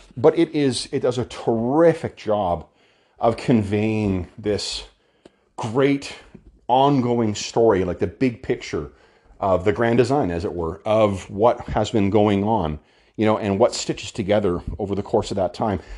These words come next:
Same thing with, um, that one's cheaper than what the, uh, X-Men Grand Design is.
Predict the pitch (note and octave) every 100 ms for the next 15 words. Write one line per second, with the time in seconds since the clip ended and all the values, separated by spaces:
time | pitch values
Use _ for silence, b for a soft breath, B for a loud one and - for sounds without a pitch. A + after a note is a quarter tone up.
0 | B - G3+ G3+ A#3 C#3+ A#2+ - G#2+ G2+
1 | F#2+ E2+ - - D#3 F#3 - - - E3+
2 | C3 G#2 - - A2 A2+ G#2 G#2+ G#2+ A2+
3 | A2 G2+ F#2 F2 A#2+ - C#3+ C3 B2+ B2
4 | C3 B2 C#3 F3